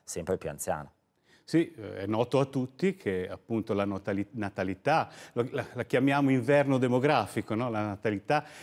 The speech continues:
Speaker 2: è impicchiata e dall'altra parte la popolazione italiana appunto, eh, sta invecchiando. È un buon segno da un lato perché dopo il Giappone noi siamo lo Stato nel mondo dove la speranza di vita è maggiore,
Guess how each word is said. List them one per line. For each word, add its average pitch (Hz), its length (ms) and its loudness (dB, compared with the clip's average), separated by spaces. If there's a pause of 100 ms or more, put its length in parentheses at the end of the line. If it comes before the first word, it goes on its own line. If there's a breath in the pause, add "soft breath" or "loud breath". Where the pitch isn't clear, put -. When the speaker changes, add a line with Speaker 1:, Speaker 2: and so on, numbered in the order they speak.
Speaker 2:
è 123 120 0
impicchiata 123 960 2
e 127 280 0
dall'altra 120 520 0
parte 123 580 -2 (220 loud breath)
la 113 100 0
popolazione 113 560 0
italiana 131 720 0 (320 loud breath)
appunto, 117 800 -2
eh, 107 200 -8
sta 120 220 0
invecchiando. 113 920 0
È 123 100 0
un 98 460 -2
buon 110 180 0
segno 127 380 4
da 113 100 0
un 139 140 4
lato 120 340 2
perché 107 460 0 (220 loud breath)
dopo 135 280 2
il 127 80 2
Giappone 139 480 4
noi 123 220 0
siamo 110 480 -2 (180 loud breath)
lo 110 100 -2
Stato 131 440 0
nel 117 180 2
mondo 120 460 4
dove 104 260 2
la 101 80 2
speranza 120 540 0
di 113 100 -2
vita 123 300 0
è 107 40 2
maggiore, 113 640 2